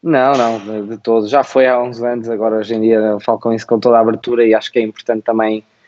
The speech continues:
falar de superação e tomada de decisões e, e todos esse, esses processos, mas,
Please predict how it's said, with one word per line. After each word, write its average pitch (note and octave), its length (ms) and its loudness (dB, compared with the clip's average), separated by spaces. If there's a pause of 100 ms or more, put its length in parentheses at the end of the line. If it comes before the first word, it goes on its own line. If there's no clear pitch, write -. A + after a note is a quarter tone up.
(800)
falar B2 380 2
de A#2+ 320 4
superação C3+ 840 0
e A#2 220 -6
tomada A#2+ 420 -2
de A2+ 60 -18
decisões A#2+ 720 -4
e, G#2+ 320 2
e G#2 40 -2
todos A2+ 240 2
esse, - 240 -2
esses A2 220 2
processos, - 480 -2
mas, A#2 240 -4